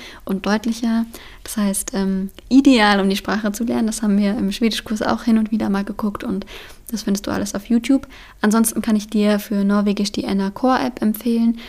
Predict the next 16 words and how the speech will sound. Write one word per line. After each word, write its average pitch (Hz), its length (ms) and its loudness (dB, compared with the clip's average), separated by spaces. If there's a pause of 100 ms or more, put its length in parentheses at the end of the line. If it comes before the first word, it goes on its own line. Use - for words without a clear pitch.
(180)
Da - 100 -20
gibt's 208 220 -6
auch, 202 320 0
ähm, 190 200 -2
Nachrichten 196 720 -2
und 202 220 -4
viele 202 260 -2
Serien 214 580 0
und 196 220 -6
all 185 120 -4
sowas. 294 440 0
Also 202 340 -2 (440)
das 202 120 -4
volle 214 320 2
Fernsehprogramm 226 800 0
quasi. 240 520 4